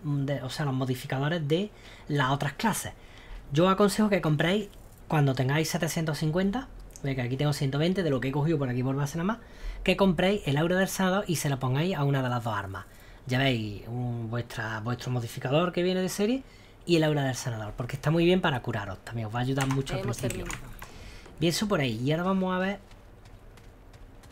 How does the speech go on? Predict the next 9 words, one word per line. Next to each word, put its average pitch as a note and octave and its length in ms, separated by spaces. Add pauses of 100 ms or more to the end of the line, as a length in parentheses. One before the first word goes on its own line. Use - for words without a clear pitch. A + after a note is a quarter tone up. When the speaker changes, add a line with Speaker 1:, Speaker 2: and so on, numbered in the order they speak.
(360)
Speaker 1:
los C3+ 180
otros E3 160
vendedores E3+ 400
que - 140
hay D#3+ 100
aquí D#3 220
en E3 80
esta D3+ 200
zona. G3 360